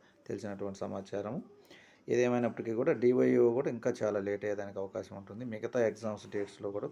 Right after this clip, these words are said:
కొంచెం మార్పులు చేర్పులు ఉండొచ్చు అనేటువంటిది మనకు తెలిసినటువంటి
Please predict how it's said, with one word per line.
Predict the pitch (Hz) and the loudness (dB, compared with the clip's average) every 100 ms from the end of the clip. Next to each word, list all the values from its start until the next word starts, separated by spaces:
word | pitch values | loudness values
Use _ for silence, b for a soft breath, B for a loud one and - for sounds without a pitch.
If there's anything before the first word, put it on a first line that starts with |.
| - | -8
కొంచెం | 117 - 104 101 B B B B B B _ 117 | -10 -10 -12 -14 B B B B B B _ 0
మార్పులు | 113 120 - 117 | 2 2 -2 -2
చేర్పులు | - 107 107 104 | 2 2 2 -4
ఉండొచ్చు | 101 107 110 - | 0 0 0 -2
అనేటువంటిది | 107 104 101 101 101 143 156 | -4 -4 -6 -6 -4 -4 -2
మనకు | 117 110 107 | -2 -2 0
తెలిసినటువంటి | 107 104 107 101 104 98 | -2 -4 -6 -6 -6 -8